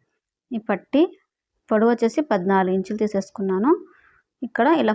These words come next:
ఫోల్డింగ్ చేసుకోవాలి, సెంటర్ లాగా ఇలా ఫోల్డింగ్ చేసుకొని అటువైపు ఒక రెండు ఇంచు లేదా ఒక వన్ అండ్ హాఫ్ ఇంచు అంతా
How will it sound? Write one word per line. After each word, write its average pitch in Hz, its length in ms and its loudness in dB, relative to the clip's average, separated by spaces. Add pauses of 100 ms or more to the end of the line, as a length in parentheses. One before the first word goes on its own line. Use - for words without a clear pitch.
ఫోల్డింగ్ 214 340 2
చేసుకోవాలి, 202 460 -2
సెంటర్ 185 420 0
లాగా 180 200 -2
ఇలా 180 100 -2 (100)
ఫోల్డింగ్ 196 380 -2
చేసుకొని 233 400 0 (600)
అటువైపు 226 360 2 (100)
ఒక 208 140 -4 (240)
రెండు 202 240 2
ఇంచు 214 180 -2
లేదా 220 180 2
ఒక 254 140 0
వన్ 202 160 0
అండ్ 190 140 2
హాఫ్ 190 180 -4
ఇంచు 196 200 -4
అంతా 190 180 -2